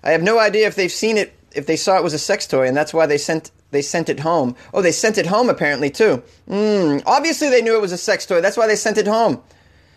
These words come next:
They're like, "We can't have this in a play. It's a sex doll, obviously. We're trying to keep this play rated, rated P G for everybody. You, you throw the sex doll in there, now it's rated X. This is a rated X nativity play. We can't have that."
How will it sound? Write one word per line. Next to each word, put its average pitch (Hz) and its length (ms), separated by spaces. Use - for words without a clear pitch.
They're 156 100
like, 165 120
"We 226 100
can't 240 200
have 202 140
this 175 160
in 160 60
a 139 60
play. 143 420
It's - 140
a 156 40
sex 175 260
doll, 135 280
obviously. 135 400
We're 135 80
trying 165 160
to - 40
keep 156 180
this 156 120
play 147 220
rated, 139 360
rated 139 260
P 143 160
G 135 240
for 131 160
everybody. 120 420
You, 135 100
you 147 120
throw 156 160
the 196 80
sex - 320
doll 135 220
in 131 100
there, 127 140
now 135 160
it's 139 100
rated 131 240
X. 123 320
This 131 160
is 123 80
a 123 80
rated 135 300
X 131 240
nativity 131 420
play. 120 260
We 120 100
can't 139 220
have 131 180
that." 113 260